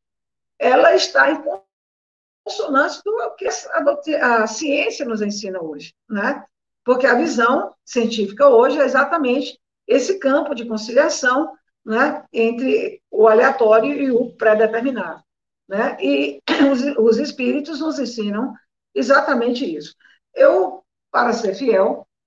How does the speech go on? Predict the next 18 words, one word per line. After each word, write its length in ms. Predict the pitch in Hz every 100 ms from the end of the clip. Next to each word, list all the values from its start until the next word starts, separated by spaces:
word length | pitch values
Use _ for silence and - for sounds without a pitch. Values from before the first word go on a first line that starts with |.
| _
poderia 460 | 320 - 233 208 202
citar, 600 | 226 220 196 170 170 - _ _
né, 420 | - 190 226 - - _ _
a, 560 | - 196 190 - - - -
o 140 | 196
cerne 580 | 190 226 240 240 208 190
da 140 | 185
questão, 600 | 180 226 233 208 202 262 - _ _ _
mas 220 | 208 247 262
gosto 400 | 320 - 370 285
muito 400 | 285 349 311 226
da 160 | 214
fidelidade 680 | 214 233 220 226 208 185 185
aos 180 | 196 196
textos, 600 | - 226 294 - 269 262
né, 300 | 196 220 294 _ _ _ _ -
da 180 | -
codificação, 840 | - 190 185 202 269 - 233 247 320